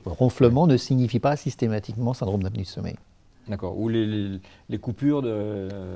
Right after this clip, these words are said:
Speaker 2: de respiration pendant le,
Speaker 1: Alors voilà,
Speaker 2: la phase de
Speaker 1: éventuellement, le
Speaker 2: sommeil.
Speaker 1: conjoint, le conjoint ou la conjointe peuvent effectivement,
Speaker 2: Mmh.
Speaker 1: euh, vous verrez, voir que, euh, la, le patient ou la patiente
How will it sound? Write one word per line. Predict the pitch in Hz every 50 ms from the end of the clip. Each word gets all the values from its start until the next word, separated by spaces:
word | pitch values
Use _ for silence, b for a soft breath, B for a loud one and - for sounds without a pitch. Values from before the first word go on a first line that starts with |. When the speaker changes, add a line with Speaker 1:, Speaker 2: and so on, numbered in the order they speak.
| 90 90
Speaker 2:
de | 98 107
respiration | 107 110 107 104 - 113 104 101 98 - - 123 123 123
pendant | - 113 104 101 98
le, | 95 92 -
Speaker 1:
Alors | 120 123 110
voilà, | 113 131 139 123 113
Speaker 2:
la | 101
phase | 104 110
de | 120
Speaker 1:
éventuellement, | 123 120 101 127 123 131 147 165 180
le | 190 156
Speaker 2:
sommeil. | 135 127 -
Speaker 1:
conjoint, | 131 127 127 120 151 160 135 - -
le | 131 123
conjoint | - 135 127 127 135 143 147
ou | 139 123
la | 113 113
conjointe | - - 110 113 123 170 185 190 - - - -
peuvent | - 156 175 190 190 175 - -
effectivement, | - 117 107 - 123 110 - - - 117 110 120 135 156 165 175 - -
Speaker 2:
Mmh. |
Speaker 1:
euh, | 104 120
vous | 104 98 107 113
verrez, | 120 143 143 131 127
voir | 120 107 113 143 139 147 180 185 - - -
que, | - 127
euh, | 131 160 170 147 120 107 110 107 107 110
la, | 110 107 107 - 101
le | 104 107 104
patient | - - 104 - - 143
ou | 160
la | 139 110
patiente | - 123 98 - - 151 143 160 -